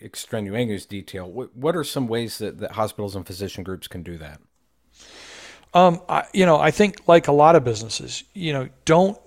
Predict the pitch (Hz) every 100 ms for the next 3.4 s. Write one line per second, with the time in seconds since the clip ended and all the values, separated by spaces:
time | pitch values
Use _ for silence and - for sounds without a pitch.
0 | - 170 - - - 156 160 143 151 147
1 | - 131 123 - - 143 139 135 120 131
2 | 123 127 123 120 127 127 117 127 - 123
3 | 113 113 110